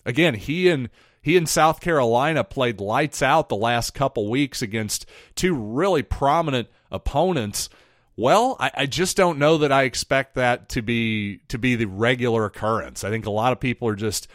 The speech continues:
remembering what happened at the end of the season and, and carrying that over into the next season for South Carolina and just expecting that momentum to continue. Quite honestly, on paper, I think Missouri and South Carolina are very similar teams.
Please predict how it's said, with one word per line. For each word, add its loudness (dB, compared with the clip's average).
remembering -2
what 2
happened 0
at -8
the -4
end -4
of -4
the -4
season -2
and, -4
and -8
carrying -4
that 0
over 0
into 0
the 0
next 0
season 0
for -2
South 0
Carolina 0
and -4
just -4
expecting -4
that -2
momentum -2
to 0
continue. -4
Quite 0
honestly, 2
on 4
paper, 2
I 2
think -2
Missouri 0
and -4
South 0
Carolina 0
are 0
very -2
similar -4
teams. -6